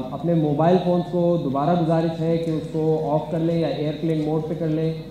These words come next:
या साइलेंट कर लें। आ, जिस दौरान, खेल के दौरान अगर फ़ोन बजे तो उसको ना उठाइएगा। खेल के दौरान या एक घंटा है, कोई इसमें वक्फा नहीं है।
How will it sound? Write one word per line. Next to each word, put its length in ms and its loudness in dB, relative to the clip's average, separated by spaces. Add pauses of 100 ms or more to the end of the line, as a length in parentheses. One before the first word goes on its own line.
(140)
या 60 -2
साइलेंट 480 0
कर 80 0
लें। 260 0 (440)
आ, 300 0
जिस 160 -2
दौरान, 340 2 (520)
खेल 160 2
के 60 2
दौरान 240 2
अगर 120 2
फ़ोन 260 -2
बजे 160 2
तो 80 -2
उसको 180 -6
ना 140 0
उठाइएगा। 400 2
खेल 280 0
के 80 0
दौरान 280 0
या 100 2
एक 320 0
घंटा 240 0
है, 140 4
कोई 180 2
इसमें 180 0
वक्फा 280 -4
नहीं 340 4
है। 460 0